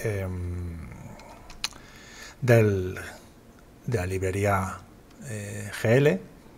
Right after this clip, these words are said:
que, que es la librería que se utiliza, pues, para la creación de cosas multimedia, juegos, etcétera,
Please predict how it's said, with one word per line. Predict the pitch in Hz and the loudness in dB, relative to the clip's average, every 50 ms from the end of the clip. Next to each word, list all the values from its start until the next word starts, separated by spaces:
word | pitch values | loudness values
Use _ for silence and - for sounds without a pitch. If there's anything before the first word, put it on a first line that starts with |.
| - - - - - - - - - - - - - - - - - - - - - - - - - - - - - - - - | -20 -20 -20 -20 -20 -20 -20 -20 -20 -20 -20 -14 -12 -12 -12 -12 -18 -20 -20 -20 -20 -20 -20 -20 -20 -20 -20 -20 -20 -20 -18 -8
que, | - 107 101 98 98 95 95 95 95 95 95 92 95 95 - - - - | -6 -4 -4 -2 -2 -4 -4 -4 -4 -4 -6 -6 -8 -10 -12 -16 -16 -2
que | - 117 | 0 2
es | 107 - | 4 6
la | 113 | 8
librería | 113 110 104 104 107 107 110 110 117 120 117 117 - - - - - - - - - | 8 8 6 6 4 4 4 4 4 2 0 -4 -8 -12 -16 -16 -16 -18 -20 -20 -12
que | - - 139 110 | -2 0 0 2
se | 123 | 2
utiliza, | 117 - 104 98 95 - 123 120 | 0 0 -2 -4 0 2 2 2
pues, | - 110 - | 2 0 -2
para | - 101 98 | -2 -4 -4
la | 101 - | -4 -4
creación | - 101 92 90 - 101 92 90 92 90 | -2 -4 -4 -4 -4 -6 -6 -4 -4 -4
de | 90 90 90 92 95 - | -4 -6 -6 -8 -8 -8
cosas | - - - - 95 92 | -8 -6 -6 -6 -6 -2
multimedia, | 101 107 101 - 107 110 113 104 101 101 104 107 104 101 | -2 -2 -2 0 0 2 2 2 0 0 0 0 -2 -2
juegos, | - - 120 117 104 107 107 - | 2 4 4 4 4 2 0 -2
etcétera, | 101 - 123 117 - 110 104 117 147 | -2 -2 -2 0 0 0 -2 -2 -4